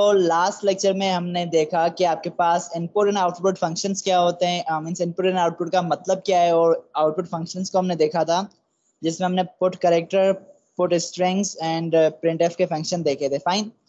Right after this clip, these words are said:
आज हम जाएंगे next स्लो पे, that is nine point one point two, जिसमें आपसे बस यही request कर रहा है कि सी program बनाओ, जिसमें आप सा-, ये सारे के सारे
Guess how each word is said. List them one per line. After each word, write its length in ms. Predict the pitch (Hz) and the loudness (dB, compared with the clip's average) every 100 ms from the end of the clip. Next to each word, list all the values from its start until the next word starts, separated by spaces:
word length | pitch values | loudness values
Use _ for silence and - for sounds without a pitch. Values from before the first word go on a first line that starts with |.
| _ _ _ - 180 | _ _ _ -4 0
आज 240 | 185 185 | 2 2
हम 120 | 202 | 0
जाएंगे 540 | 180 170 175 175 180 180 180 180 - - _ - 170 170 | 2 2 0 0 2 4 4 2 -2 -20 _ -10 0 0
next 220 | 170 196 | 0 -2
स्लो 280 | 190 190 180 | 0 2 2
पे, 140 | 190 | 2
that 260 | 170 160 170 | 2 2 2
is 240 | 175 175 165 160 | 2 0 -4 -4
nine 200 | 165 165 | -4 -2
point 160 | 180 175 | -2 -2
one 100 | 170 175 | -2 0
point 200 | 175 170 | 0 0
two, 220 | 180 208 233 _ _ _ - | 0 0 -2 _ _ _ -10
जिसमें 340 | 160 175 226 220 | -8 -2 0 0
आपसे 480 | 214 - - 220 | 0 -4 0 2
बस 280 | 190 196 196 - | 2 0 -2 -8
यही 340 | 170 175 208 233 | -2 2 2 2
request 420 | 190 185 185 - | 0 2 2 2
कर 180 | 170 160 | 2 4
रहा 120 | 185 | 2
है 60 | 202 | 2
कि 120 | 208 | -2
सी 300 | - 180 190 | 0 2 2
program 540 | 185 160 151 156 160 | 2 2 2 0 0
बनाओ, 340 | 156 151 151 220 240 _ _ _ _ 160 | -2 0 2 0 -4 _ _ _ _ -6
जिसमें 320 | 175 185 208 | -6 -2 -2
आप 140 | 190 185 | -2 -2
सा-, 240 | - 165 165 | -2 0 0
ये 260 | 180 196 | 2 2
सारे 440 | 208 - 170 180 196 | 0 -2 0 2 2
के 80 | 196 | 2
सारे 760 | 180 160 165 170 175 175 - | 0 2 2 4 2 0 -4